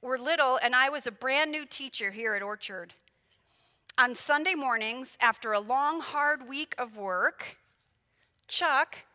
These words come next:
would get up early with me on Sunday morning when I was gonna teach, when he could have slept in. I mean,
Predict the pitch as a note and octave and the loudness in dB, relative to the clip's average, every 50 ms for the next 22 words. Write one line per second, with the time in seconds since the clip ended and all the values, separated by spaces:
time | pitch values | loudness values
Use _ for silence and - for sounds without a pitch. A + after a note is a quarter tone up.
0 | _ _ _ _ _ - B3 A3+ G#3 - C4+ D4 E4 F4 E4+ - - - D#4+ D#4+ | _ _ _ _ _ -10 -10 -8 0 2 4 6 6 6 4 2 -2 -4 -2 -2
1 | D#4 C#4+ C4+ A#3+ G#3+ G3+ G3 - - G#3+ G#3+ A3 A3 G#3 G#3+ G3+ - - A#3+ A#3+ | -4 -4 -6 -6 -6 -8 -10 -10 -8 -8 -4 -2 -2 -2 -2 -2 -4 -4 -4 -4
2 | B3+ C4 D4 C4+ B3 G3 E3+ E3+ D#3 D#3+ F#3 A#3 B3 - _ _ _ _ _ _ | -4 -4 -6 -6 -6 -6 -6 -6 -8 -10 -12 -14 -16 -20 _ _ _ _ _ _
3 | _ _ _ _ _ - G3+ G#3 G#3+ G#3 G#3 A3 A#3 A#3 - B3+ B3 A#3+ A#3+ - | _ _ _ _ _ -10 -4 2 4 4 4 4 2 -2 -4 -6 -6 -6 -6 -6
4 | - G3 F3 E3 - - A3 G#3 G#3 A#3+ D#4 C#4+ - - - D4 D4+ D4+ D4 - | -10 -14 -14 -14 -12 -10 -10 -10 -8 -8 -10 -10 -8 -4 -2 -2 0 -2 -2 -6
5 | - - B3+ A3+ G#3 - - - F#3+ E3 - - D#3+ - _ _ _ _ _ _ | -6 0 2 2 2 0 -2 -8 -10 -10 -10 -12 -16 -20 _ _ _ _ _ _
6 | _ _ _ _ _ _ - F#3+ F#3 G3 G#3 G#3 G#3 G3+ G3+ G#3 G3+ | _ _ _ _ _ _ -4 -2 -2 -2 0 -2 -2 -2 -4 -6 -10